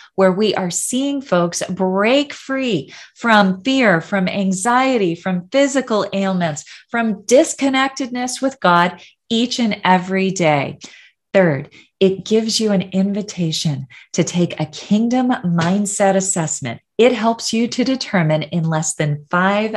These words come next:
minutes how much your thoughts are in alignment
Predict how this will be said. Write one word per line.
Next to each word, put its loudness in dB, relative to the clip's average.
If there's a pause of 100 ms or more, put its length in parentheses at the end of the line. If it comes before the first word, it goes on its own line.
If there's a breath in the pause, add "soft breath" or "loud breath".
(140)
minutes -4 (300 loud breath)
how 2
much 2
your 0 (320)
thoughts -2 (280 loud breath)
are -4
in 0
alignment 0